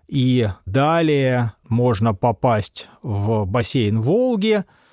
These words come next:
гигантская, огромная речная сеть, которая связывает вот этот район Валдайской возвышенности и с Каспийским морем, и с, собственно говоря, предгорьями Урала. Ну и, наконец, через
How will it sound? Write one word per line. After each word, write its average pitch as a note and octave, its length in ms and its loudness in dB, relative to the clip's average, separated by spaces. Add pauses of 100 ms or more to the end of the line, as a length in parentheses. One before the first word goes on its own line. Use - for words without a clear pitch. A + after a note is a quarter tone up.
(200)
гигантская, C#3 1000 0
огромная C3+ 640 2
речная G#2+ 520 -2
сеть, F#3 460 -2
которая A#2 720 0
связывает G#2 1200 0
вот G2+ 260 -2
этот F#2 340 -6
район G#2+ 580 0
Валдайской A2 600 0
возвышенности G2+ 960 -2 (420)
и A#2 340 2
с - 140 -14
Каспийским A#2+ 640 -2
морем, G3+ 420 0
и G3 440 -2
с, D3+ 680 0 (120)
собственно C3 540 -2
говоря, C3 240 0
предгорьями A#2+ 560 0
Урала. A#2 540 0 (840)
Ну C#3+ 320 2
и, G#3+ 80 2
наконец, E3+ 840 0
через C#3 760 0